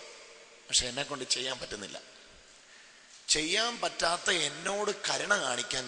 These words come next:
നിയമത്തിന് പറ്റിയില്ല. ചെയ്യുന്നവരെ രക്ഷിക്കാൻ നിയമത്തിന് പറ്റി. ചെയ്യാൻ പ-, ചെയ്യാൻ പറ്റുന്നവരെ രക്ഷിക്കാൻ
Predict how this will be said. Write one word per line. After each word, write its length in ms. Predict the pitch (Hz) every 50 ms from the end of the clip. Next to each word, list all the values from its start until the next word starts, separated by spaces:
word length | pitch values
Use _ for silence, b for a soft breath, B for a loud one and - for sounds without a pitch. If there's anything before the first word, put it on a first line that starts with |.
| 120 120
നിയമത്തിന് 400 | 117 127 139 143 143 139 120 113 117
പറ്റിയില്ല. 360 | 113 - - 101 - - - - - - - - - - - - - - - - - - - - - - - - - - - - - - - - - - - - - - - - - - - - - - - - - - - - - - -
ചെയ്യുന്നവരെ 600 | 151 156 170 196 226 269 - - 208 175 175 190 185 170
രക്ഷിക്കാൻ 440 | 160 - - - 226 - - 202 165 151 139
നിയമത്തിന് 300 | 135 135 131 127 127 120
പറ്റി. 180 | 113 - - - - - - - - - - - - - - - - - - - - - - - - - - - - - - - - - - - - - - - - - - - - - -
ചെയ്യാൻ 460 | - 143 139 147 151 170 196 214 214 202 -
പ-, 180 | 156 139 - - - -
ചെയ്യാൻ 280 | 143 143 151 185 196 190 160 151
പറ്റുന്നവരെ 500 | 139 - - 202 190 165 135 127 139 147 135
രക്ഷിക്കാൻ 400 | 123 - - 175 160 - 123 123